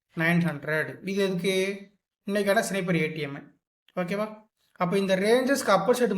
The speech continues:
மார்க்கர் இருந்துச்சுன்னா, நைன் ட்வென்டி already சொல்லியிருக்கோம் இல்லையா? கண்டிப்பா நைன் ட்வென்டி மேலே சப்போர்ட் ஆ எடுத்துருவான். அப்போ இது ஃபுல்லா மேலே இருந்துச்சுன்னா, ட்வென்டி ஃபைவ் தௌசண்ட் ஒன் ட்வென்டி சொல்லக்கூடிய ஒரு இருநூத்தி இருபது பாயிண்ட் போறதுக்கான வாய்ப்பா இருக்கு மார்க்கெட்டில். எப்படி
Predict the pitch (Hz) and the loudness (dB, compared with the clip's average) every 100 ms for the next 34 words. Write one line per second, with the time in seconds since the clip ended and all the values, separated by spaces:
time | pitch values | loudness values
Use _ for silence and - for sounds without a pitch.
0 | 180 180 185 175 170 170 170 147 139 165 | 2 2 2 2 4 4 2 -4 -4 -4
1 | 226 - - _ _ _ 160 196 220 226 | -6 -8 -18 _ _ _ 0 0 2 6
2 | 208 190 220 196 196 202 185 175 185 196 | 6 6 -2 -2 0 0 0 0 0 -2
3 | - - _ _ 180 196 190 190 190 196 | -6 -16 _ _ -4 -2 0 0 0 0
4 | 185 180 180 180 180 196 175 175 180 175 | 2 4 4 4 2 0 -2 -2 2 4
5 | 170 170 151 - - _ _ _ - - | 4 0 -4 -6 -14 _ _ _ -18 -8
6 | 170 180 170 180 226 269 214 233 214 185 | -2 0 0 0 4 6 8 6 6 2
7 | 170 165 175 262 - - _ - 208 226 | -2 -2 0 -2 -6 -16 _ -4 -4 -2
8 | 269 254 233 214 202 214 185 190 208 214 | -2 0 0 2 0 0 -2 -2 -2 -4
9 | 220 196 185 175 170 208 190 175 269 294 | -2 -2 -2 0 -2 0 0 0 -2 -4
10 | - _ _ 170 165 220 269 254 214 175 | -12 _ _ 0 2 4 2 2 2 6
11 | 214 214 190 185 185 170 170 180 180 196 | 4 4 2 2 4 4 4 2 0 0
12 | 160 165 165 151 139 - - _ _ _ | -2 -2 -6 -8 -10 -14 -20 _ _ _
13 | _ _ - 156 175 | _ _ -8 -2 2